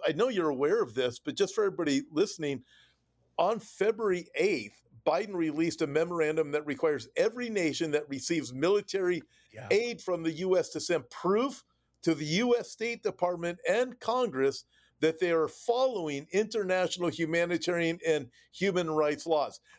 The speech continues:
Speaker 1: We know darn well that's targeted at one nation. It is targeted Israel because they're gonna find holes. They're gonna say, "Oh, the port," they, they won't talk about the wall that Egypt built, so the Palestinians can't go into Egypt. They
Speaker 2: Yep.
Speaker 1: won't talk about that.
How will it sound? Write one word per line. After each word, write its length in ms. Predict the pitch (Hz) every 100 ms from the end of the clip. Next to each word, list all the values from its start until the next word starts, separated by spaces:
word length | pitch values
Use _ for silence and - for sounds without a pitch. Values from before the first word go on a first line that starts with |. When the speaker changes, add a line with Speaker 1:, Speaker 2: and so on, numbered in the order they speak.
| _
Speaker 1:
We 360 | 120 156 262 269
know 260 | 226 185
darn 300 | 156 180 185
well 240 | 185 151 139
that's 260 | 151 127
targeted 540 | - 180 170 165 156 139
at 60 |
one 200 | 135 151
nation. 340 | 156 127 127 123
It 100 | 151
is 120 | 139
targeted 580 | - - 165 185 208 247
Israel 520 | 190 170 143 151 143 - _ _ -
because 300 | 151 165 127
they're 120 | 143
gonna 180 | 156 151
find 280 | - 196 165
holes. 180 | 175
They're 80 | 147
gonna 120 | 156
say, 280 | 147 160 147 - _ _ - -
"Oh, 180 | 160 156
the 140 | 151
port," 340 | - 165 170
they, 160 | 160 202 156
they 60 | 170
won't 240 | 269 285
talk 220 | 254 247
about 240 | 220 202 196
the 60 |
wall 260 | 175 175 165
that 140 | 160 143
Egypt 500 | 135 127 123 113 -
built, 320 | 120 117 - _ _ _
so 160 | - 180
the 100 | 156
Palestinians 800 | 156 151 156 - 175 147 139 123
can't 260 | - 147 139
go 220 | 135 135
into 180 | 127 151
Egypt. 360 | 131 123 165 - - - -
They 140 | 135
Speaker 2:
Yep. 100 | 214
Speaker 1:
won't 140 | 269
talk 200 | 254 233
about 300 | 226 208 196
that. 300 | 208 156 143